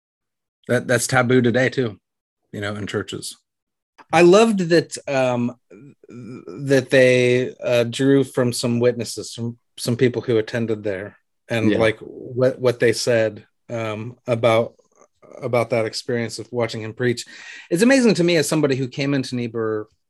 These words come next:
Speaker 1: first reading about him and then just reading him, uh, having never really heard him preach, but to hear that he's actually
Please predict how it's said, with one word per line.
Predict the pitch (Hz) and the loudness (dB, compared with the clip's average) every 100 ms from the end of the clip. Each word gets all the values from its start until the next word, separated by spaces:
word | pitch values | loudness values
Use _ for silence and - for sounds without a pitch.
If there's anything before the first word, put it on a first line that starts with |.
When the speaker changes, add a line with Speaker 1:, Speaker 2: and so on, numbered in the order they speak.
| _ _ _ _ _ 104 | _ _ _ _ _ _
Speaker 1:
first | - 139 - | -6 -6 -4
reading | 131 120 | -4 -2
about | 107 110 120 | -4 -4 -6
him | 113 | -8
and | 107 | -8
then | 107 | -8
just | 107 - | -8 -6
reading | 117 113 101 | -4 -4 -6
him, | 98 117 123 _ _ _ _ _ | -14 -20 -20 _ _ _ _ _
uh, | 113 110 107 | -8 -4 -4
having | 110 117 110 113 | -4 -4 -4 -4
never | 113 110 107 | -4 -4 -2
really | 110 107 | -2 -2
heard | 101 113 107 | -4 -6 -6
him | 98 | -10
preach, | - 120 101 - _ | -6 -6 -6 -10 _
but | 120 | -8
to | 117 | -8
hear | 117 185 | -2 0
that | 160 120 | 0 -2
he's | 123 | -6
actually | 117 127 - 123 107 101 | -4 -4 -6 -6 -6 -8